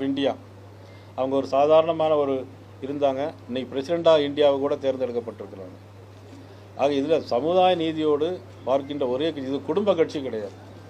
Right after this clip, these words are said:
நேற்று மதிப்புக்குரிய அண்ணாமலை அவர்கள் இவ்வளவு தூரம் கட்சியை கட்டுப்பாடு வளர்த்தாங்க, இன்னைக்கு இருக்கிறாங்க, கூடயே இருந்து என்னை கொண்டு இன்னைக்கு சேர்ல உட்கார வச்சிருக்காங்க. அடுத்தால எனக்கு மூ-, கொடுக்கப்பட்டிருக்க வருஷம் மூணு வருஷம், இந்த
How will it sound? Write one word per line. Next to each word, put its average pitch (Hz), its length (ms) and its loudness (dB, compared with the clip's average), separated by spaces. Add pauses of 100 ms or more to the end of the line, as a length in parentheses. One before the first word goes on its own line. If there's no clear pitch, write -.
(600)
நேற்று 170 320 4 (480)
மதிப்புக்குரிய 151 420 0
அண்ணாமலை 160 360 4
அவர்கள் 151 240 2
இவ்வளவு 160 280 4
தூரம் 170 240 2
கட்சியை 147 320 -4
கட்டுப்பாடு 147 420 -2 (120)
வளர்த்தாங்க, 139 400 -2 (880)
இன்னைக்கு 143 240 -2
இருக்கிறாங்க, 147 380 -2
கூடயே 156 280 2
இருந்து 151 260 -2
என்னை 143 160 0
கொண்டு 143 220 2
இன்னைக்கு 139 260 -2
சேர்ல 139 240 2
உட்கார 135 220 0
வச்சிருக்காங்க. 113 420 -10 (920)
அடுத்தால 196 340 6 (540)
எனக்கு 175 240 0 (180)
மூ-, 165 180 0 (220)
கொடுக்கப்பட்டிருக்க 160 580 -2
வருஷம் 151 340 0
மூணு 143 220 2
வருஷம், - 280 -8 (1080)
இந்த 160 120 0